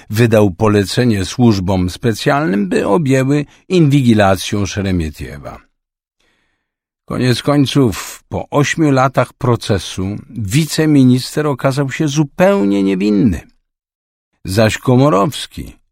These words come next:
pozostał w polityce, pokazując tym samym, ile znaczy dla niego honor.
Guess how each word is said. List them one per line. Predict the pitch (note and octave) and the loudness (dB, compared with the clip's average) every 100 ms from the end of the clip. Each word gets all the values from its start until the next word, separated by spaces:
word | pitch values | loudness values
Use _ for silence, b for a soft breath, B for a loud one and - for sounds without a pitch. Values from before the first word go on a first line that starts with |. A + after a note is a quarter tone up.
| _ _ | _ _
pozostał | G4 D#4+ A2+ F2 - F#2 | 0 2 2 0 -4 -6
w | - | -4
polityce, | G2 G2 F2+ G2 F2+ - G2+ _ _ _ _ _ _ | -2 0 -2 -4 -8 -10 -12 _ _ _ _ _ _
pokazując | C3+ C3 B2+ C#3 D3+ C3 | 0 2 2 4 2 2
tym | - C#3 G#2+ | 2 2 2
samym, | B2 C3 D3+ E3 | 0 0 0 0
ile | F3+ E3 | 0 0
znaczy | C3+ D#3+ C#3+ - A2+ | 0 2 0 0 0
dla | A#2 | 0
niego | A#2 A#2+ B2+ | 0 0 0
honor. | B2 C#3+ D#2 C#2+ | 2 0 0 -8